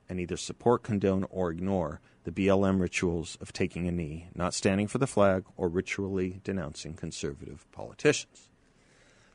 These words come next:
Those who are offended and turn the channel can be replaced by far more new viewers in China, don't you know? They appreciate such criticism directed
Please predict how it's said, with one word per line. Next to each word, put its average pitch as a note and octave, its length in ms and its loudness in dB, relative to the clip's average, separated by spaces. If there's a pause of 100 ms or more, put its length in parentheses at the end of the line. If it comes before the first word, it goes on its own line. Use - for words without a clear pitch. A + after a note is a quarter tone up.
(100)
Those C#3+ 440 8
who D3 120 4
are C#3 120 12
offended C#3+ 400 8
and B2+ 120 -2
turn C3 220 2
the C3 80 -2
channel C3 360 -4 (140)
can A2+ 100 -6
be A#2 80 0
replaced A#2 580 2 (220)
by F2+ 140 -6
far A2 420 4
more G2+ 280 0
new F#2+ 240 0
viewers F2 540 -4
in D#2+ 160 -10
China, F2+ 480 2 (140)
don't D2 300 -6
you B1 80 -6
know? - 260 -14 (520)
They G2 180 2
appreciate F#2 640 -6
such - 300 -8
criticism C#2 600 -4
directed C#2 500 -8